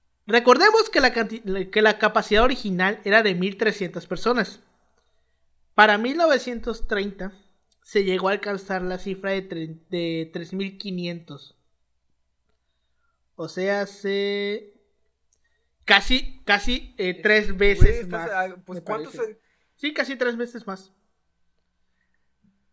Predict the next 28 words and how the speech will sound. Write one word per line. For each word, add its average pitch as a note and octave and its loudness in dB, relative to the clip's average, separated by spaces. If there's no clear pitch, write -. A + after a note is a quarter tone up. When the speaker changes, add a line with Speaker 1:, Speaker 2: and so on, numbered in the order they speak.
Speaker 2:
Pues E3+ -14
los E3 -12
metías E3+ -8
a G3+ -16
todos, G3+ -6
a D3 -6
dos F3 -8
en F3+ -14
una F3 -10
celda, E3+ -6
tres F3 -8
en F3+ -4
una F3 -4
Speaker 1:
Eh, - -6
Speaker 2:
celda, E3+ -4
Speaker 1:
ahorita E3 -6
Speaker 2:
qué - -12
Speaker 1:
vamos D#3 -14
a - -20
ver. - -20
Speaker 2:
chingado. - -18
Speaker 1:
De F#3+ -2
hecho, B3 -4
hubo A#3 -8
un G#3 -10
momento F3 -10
en G3+ -8
el D3+ -12